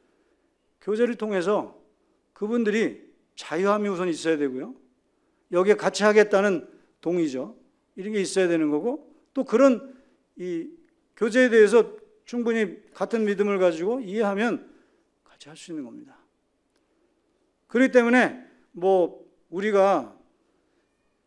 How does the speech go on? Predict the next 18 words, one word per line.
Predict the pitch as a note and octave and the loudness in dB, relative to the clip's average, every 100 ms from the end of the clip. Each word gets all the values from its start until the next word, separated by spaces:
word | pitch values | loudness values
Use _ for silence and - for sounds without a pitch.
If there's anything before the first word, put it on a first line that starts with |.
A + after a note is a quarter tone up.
| _ _ _ | _ _ _
우리 | G#3 F#3+ | -8 -6
물론 | F3+ A3 G3+ | 2 2 4
이제 | F#3 | 2
우리가 | F3 F#3 F3+ | 4 4 2
저 | E3 D3+ | 2 2
예배 | E3 F#3+ | 4 2
드릴 | F3+ E3 D3+ | 2 -2 0
때 | F3 D#3 A#2 | 2 2 -2
뭐 | D3+ C#3 | -10 -8
믿고 | C#3 D#3 F#3+ E3+ D3+ | -8 -2 2 2 0
침례 | F#3 F#3 | -6 -2
받으신 | F3 E3+ E3 C#3+ D#3+ | 0 0 -2 -6 -4
분들이 | D3+ D3+ D3+ E3+ | -2 -2 -2 -2
이것을 | D3 C#3+ C#3 C#3 | -2 -2 -2 -6
하시면 | C#3+ D3+ D3 - _ _ | -8 -10 -10 -14 _ _
좋다 | D3+ D3+ C#3+ - - | -10 -8 -10 -12 -14
이렇게 | G3+ A#3 | -6 0
하지만 | A3 A3 A#3 F3+ | 0 2 0 -2